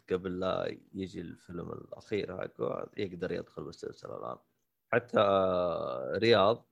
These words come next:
إذا كان عندك وقت فاضي، ارجع لل-، هذا.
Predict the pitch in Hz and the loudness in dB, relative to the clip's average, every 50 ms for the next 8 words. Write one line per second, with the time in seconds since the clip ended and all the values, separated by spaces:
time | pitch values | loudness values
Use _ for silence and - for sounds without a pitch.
0 | - 110 110 101 110 - - 123 113 110 107 101 104 113 113 104 95 95 98 - | -10 -8 -6 -6 -6 0 4 4 4 4 4 2 0 0 -2 0 -2 -4 -4 -4
1 | _ _ _ _ _ _ _ _ _ _ _ _ _ - - 131 127 123 117 110 | _ _ _ _ _ _ _ _ _ _ _ _ _ 0 8 10 10 10 10 8
2 | 113 - - - - - 156 151 131 110 104 110 147 190 180 - 165 190 170 143 | -2 -12 -16 -6 4 6 8 8 10 8 6 6 2 0 0 2 2 2 2 4
3 | 131 135 127 123 127 127 117 113 113 113 117 113 107 101 92 104 117 123 | 4 4 4 6 6 4 4 4 0 0 2 2 4 2 2 0 -4 -8